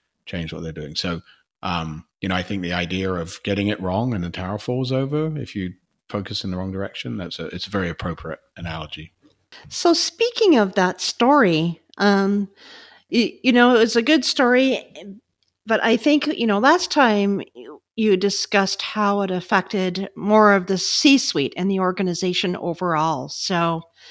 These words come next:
Speaker 2: I'd be interested to know how that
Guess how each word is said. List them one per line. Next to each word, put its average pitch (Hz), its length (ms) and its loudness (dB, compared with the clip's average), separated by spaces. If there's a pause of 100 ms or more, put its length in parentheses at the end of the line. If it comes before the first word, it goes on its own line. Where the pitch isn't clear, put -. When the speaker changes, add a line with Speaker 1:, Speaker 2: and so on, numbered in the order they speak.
(440)
Speaker 2:
I'd 339 200 6
be 381 160 8
interested 190 600 0
to 220 120 0
know 175 560 2 (460)
how 190 260 4
that 185 380 0